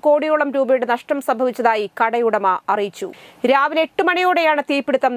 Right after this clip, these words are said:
നാട്ടുകാരുടെ ശ്രദ്ധയിൽപ്പെട്ടത്. പെട്ടെന്ന് തീപിടിക്കുന്ന പെയിന്റും അനുബന്ധ ഉൽപ്പന്നങ്ങളും സൂക്ഷിക്കുന്ന ഗോഡൌണിനാണ് തീപിടിച്ചത്. അതുകൊണ്ട് തന്നെ നിമിഷങ്ങൾക്കകം തീ ആളിപ്പടർന്നു. ഇതിനിടെ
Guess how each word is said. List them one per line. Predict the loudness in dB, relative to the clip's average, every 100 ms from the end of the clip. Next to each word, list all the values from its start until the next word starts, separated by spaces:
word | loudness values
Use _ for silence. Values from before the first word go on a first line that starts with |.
| 2
നാട്ടുകാരുടെ | 0 0 2 2 0 -2
ശ്രദ്ധയിൽപ്പെട്ടത്. | -4 -2 -4 -4 -2 -4 -4 -2
പെട്ടെന്ന് | -4 0 -2 0 -2
തീപിടിക്കുന്ന | -4 -2 0 0 0
പെയിന്റും | 0 0 -4 -6 -2 -2
അനുബന്ധ | 0 -2 0 -2
ഉൽപ്പന്നങ്ങളും | -2 -2 -2 0 0 0
സൂക്ഷിക്കുന്ന | -4 -4 -2 0 0 2
ഗോഡൌണിനാണ് | 2 2 0 0 -2 -2 -4
തീപിടിച്ചത്. | -4 -2 0 -2 -2 -6 -20 -20 -4 -2
അതുകൊണ്ട് | 0 0 0 0
തന്നെ | 0 -2 -2
നിമിഷങ്ങൾക്കകം | -4 -2 0 0 0 0 0 0
തീ | 0 2 2
ആളിപ്പടർന്നു. | 0 0 -2 -2 -8 -14 -8 -4
ഇതിനിടെ | 0 0